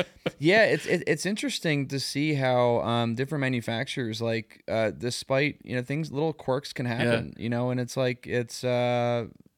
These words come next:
Speaker 1: you'd be surprised. I mean, some of the vehicles I've owned, I, I've owned Toyotas, and they're some of the most reliable vehicles
Speaker 2: Yep.
Speaker 1: out there, but sometimes there's still quirks, you
Speaker 2: Yep.
Speaker 1: know? Um,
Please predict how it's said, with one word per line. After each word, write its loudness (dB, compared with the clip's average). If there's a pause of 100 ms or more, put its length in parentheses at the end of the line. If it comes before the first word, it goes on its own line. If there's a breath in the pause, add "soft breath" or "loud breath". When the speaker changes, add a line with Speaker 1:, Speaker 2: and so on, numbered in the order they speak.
(420)
Speaker 1:
you'd -4
be -2
surprised. -4
I -4
mean, -4
some -4
of -2
the -2
vehicles 0
I've 0
owned, -2
I, -2
I've -2
owned -4
Toyotas, -2
and -4
they're -4
some -8
of -4
the -4
most -6
reliable -2
vehicles 0
Speaker 2:
Yep. 2
Speaker 1:
out -2
there, -2
but -2 (100)
sometimes -4
there's -6
still -2
quirks, -6
you -4
Speaker 2:
Yep. -2
Speaker 1:
know? -4 (680 soft breath)
Um, 0